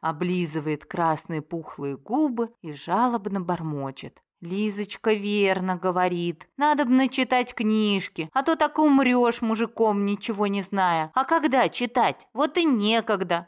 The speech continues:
Ты поменьше бегай за девицами». «Али я мертвый?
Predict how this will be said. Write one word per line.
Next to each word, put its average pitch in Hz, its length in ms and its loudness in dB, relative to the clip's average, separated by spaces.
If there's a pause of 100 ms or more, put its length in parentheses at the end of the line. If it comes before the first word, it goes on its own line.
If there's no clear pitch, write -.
(140)
Ты 262 260 -2
поменьше 269 640 0
бегай 185 380 2
за 160 140 -6
девицами». 175 760 -2 (180)
«Али 180 280 2
я 185 160 0
мертвый? 349 640 2